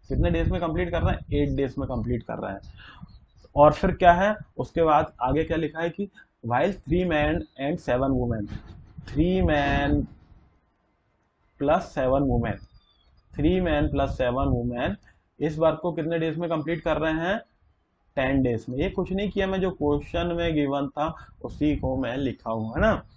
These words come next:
तो I hope guys कि ये समझ में आ रहा होगा। एक तो ये group हो गया और एक ये group हो गया। अ, तो क्या लिखा कि in how many days will ten women complete it, है ना?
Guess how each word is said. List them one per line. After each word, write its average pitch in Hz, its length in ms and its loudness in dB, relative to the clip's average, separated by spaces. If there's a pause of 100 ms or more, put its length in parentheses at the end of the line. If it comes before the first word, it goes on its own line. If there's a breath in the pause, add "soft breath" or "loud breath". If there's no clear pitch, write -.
(140)
तो - 80 -2
I 127 120 0
hope 156 240 4
guys 147 140 4
कि 170 120 0
ये 156 40 4
समझ 131 240 0
में 135 120 2
आ 120 80 4
रहा 117 120 6
होगा। 113 160 2
एक 127 200 -2
तो 147 60 4
ये 147 140 6
group 147 260 0
हो 143 80 0
गया 165 120 2
और 147 140 2
एक 139 160 -2
ये 135 80 2
group 120 240 -2
हो 110 100 -4
गया। 107 120 -8 (380 loud breath)
अ, 131 120 2
तो 170 360 0 (200)
क्या 151 140 2
लिखा 160 220 0
कि 165 220 -4
in 185 40 -2
how 156 360 0
many 156 240 0
days 151 160 -2 (140)
will 170 240 0
ten 135 260 -2
women 139 340 -2
complete 127 320 -4
it, 131 100 0 (440 soft breath)
है 156 80 0
ना? 226 180 2